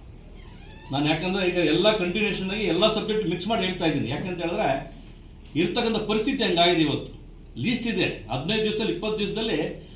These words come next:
ಅವರ ಕರ್ಮಕಾಂಡಗಳು ಒಂದೊಂದೇ ಆಚೆಗೆ ಹೆಂಗ್ ಬರ್ತಾ ಇದೆ ಅಂತ ಹೇಳಿದ್ರೆ ಸೀರೆ, ಒಂದು ಸೀರಿಯಲ್ ಆಗಿದೆ. ಧರ್ಮಸ್ಥಳ ಆಯ್ತು,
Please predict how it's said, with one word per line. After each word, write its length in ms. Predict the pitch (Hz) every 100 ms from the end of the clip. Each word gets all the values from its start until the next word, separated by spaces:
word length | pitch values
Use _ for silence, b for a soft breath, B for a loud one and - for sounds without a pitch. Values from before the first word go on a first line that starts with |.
| -
ಅವರ 180 | 135 165
ಕರ್ಮಕಾಂಡಗಳು 760 | - 160 233 262 262 214 214 220
ಒಂದೊಂದೇ 420 | 175 202 220 226
ಆಚೆಗೆ 720 | 196 196 208 202 156 156 156
ಹೆಂಗ್ 140 | 208 202
ಬರ್ತಾ 200 | 196 185
ಇದೆ 140 | 175
ಅಂತ 120 | 160
ಹೇಳಿದ್ರೆ 240 | 165 226 -
ಸೀರೆ, 460 | 226 240 233 190
ಒಂದು 220 | 180 214
ಸೀರಿಯಲ್ 280 | 208 247 240
ಆಗಿದೆ. 280 | 208 165 131
ಧರ್ಮಸ್ಥಳ 420 | 175 247 240 220
ಆಯ್ತು, 500 | 202 156 208 214 -